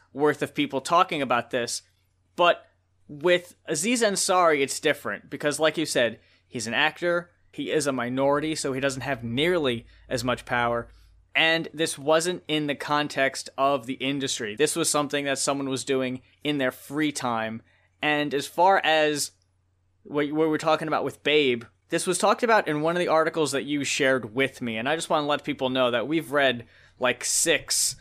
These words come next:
or seven articles about this. And we have two albums to talk about this week, so we can't spend forever on it, but we do wanna talk about a few of the aspects of it. What, one of the articles that you sent me today made an excellent point about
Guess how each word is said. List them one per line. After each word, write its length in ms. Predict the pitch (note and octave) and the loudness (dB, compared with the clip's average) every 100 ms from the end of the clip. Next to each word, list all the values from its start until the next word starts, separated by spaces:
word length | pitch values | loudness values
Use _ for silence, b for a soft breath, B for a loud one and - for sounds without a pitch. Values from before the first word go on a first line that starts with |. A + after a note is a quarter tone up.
| b b b | b b b
or 100 | B2+ | -4
seven 460 | - F3+ E3+ D3 C#3 | 0 2 4 2 0
articles 540 | C3 C#3 C3 C3 A#2 | 2 2 2 -2 -4
about 300 | A2+ C3 B2 | 0 0 2
this. 240 | C3 A#2+ - | -2 -2 -2
And 420 | D3 C#3 C#3 B2+ b | -2 -2 -2 -8 b
we 120 | - A3 | 0 4
have 200 | G#3 - | 4 2
two 220 | C#4+ B3+ | 4 6
albums 340 | G#3+ G3 F#3+ | 6 4 -4
to 80 | E3+ | -4
talk 260 | F#3 F3+ E3+ | 0 0 2
about 180 | F3+ | 0
this 200 | F3+ F3 | 2 0
week, 160 | F3+ E3+ | 0 0
so 120 | E3+ | 0
we 80 | D#3 | -2
can't 280 | - E3 D#3+ | 0 -2 -2
spend 280 | C#3+ E3+ D#3 | 0 0 0
forever 540 | D3 - D3 E3+ G3 | -2 2 2 4 2
on 200 | F#3 F#3+ | 4 2
it, 160 | F3+ - | 0 0
but 120 | D#3 | 0
we 100 | D#3 | 0
do 220 | B2+ D#3+ | 2 2
wanna 280 | D#3+ D#3+ D3+ | 4 2 0
talk 340 | - D#3 D#3+ | 2 2 2
about 320 | D#3 C#3+ C3+ | 0 2 2
a 40 | A#2+ | 0
few 200 | - D#3 | -2 -2
of 60 | |
the 120 | C#3 C#3 | 0 0
aspects 460 | D3 D3 D#3 - - | 0 2 -2 -2 0
of 180 | D3 | 2
it. 240 | F#3 - b b b _ | 2 0 b b b _
What, 320 | D3+ F3 - | 0 0 0
one 280 | D#3 D3 A3+ | -8 0 2
of 80 | A#3+ | 4
the 60 | |
articles 380 | F#3+ F#3 F#3 F#3 | 4 2 2 0
that 100 | D3 | 0
you 100 | D#3 | -2
sent 260 | D#3+ F3+ C#3 | -2 0 0
me 140 | D3+ | -2
today 260 | D3 C#3 C#3 | -2 0 0
made 140 | C3 | 0
an 120 | B2+ B2+ | -4 -2
excellent 420 | D3+ - D#3+ C#3+ | -2 -2 -8 -8
point 300 | - C#3+ - | -4 -4 -4
about 420 | B2 C#3 C3+ - | -2 2 2 0